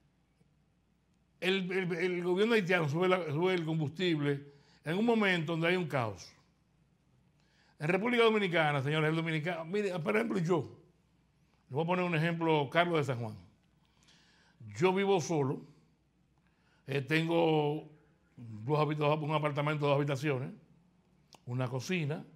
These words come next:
eh, la sala bien amplia con el comedor, todas las cosas, todas las cosas de un hombre soltero para vivir cómodo. Un apart-, la vida y cómo vivir el apartamento de soltero, una película esa protagonizada por Brian Delford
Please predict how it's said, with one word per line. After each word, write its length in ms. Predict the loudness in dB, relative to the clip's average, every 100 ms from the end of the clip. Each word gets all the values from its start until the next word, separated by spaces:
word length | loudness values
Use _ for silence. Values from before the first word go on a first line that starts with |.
| -20 _ _ _ _ _
eh, 120 | -4
la 120 | -4
sala 320 | 0 2 2 2
bien 200 | -2 -2
amplia 340 | -2 -2 -4
con 140 | -4 -6
el 60 |
comedor, 360 | -4 2 4 4
todas 120 | 0
las 100 | -2
cosas, 320 | 0 2 2
todas 140 | 2 2
las 100 | 2
cosas 160 | 0
de 80 | 0
un 60 | 0
hombre 160 | 0
soltero 520 | 0 0 0 0 -2 -8 -20 -20 _ _
para 180 | 0 2
vivir 180 | 2 -2
cómodo. 460 | -6 -10 -12 -16 -18 -20 _ _ _ _ _ _ _ _ _ -6
Un 160 | -2
apart-, 260 | 0 0 2
la 80 | 4
vida 160 | 4
y 40 | 2
cómo 180 | 2 2
vivir 240 | 2 2
el 80 | 0
apartamento 600 | 0 -2 -2 -2 -2 -2
de 60 | -2
soltero, 320 | -2 -2 -2
una 160 | -2
película 380 | -2 -2 -2 -2
esa 260 | -2 -6 -8 -14 _ _ _ -20 _
protagonizada 580 | -6 -2 -2 0 0 0
por 160 | 0
Brian 300 | 0 0 0
Delford 480 | 0 0 0 -6 -6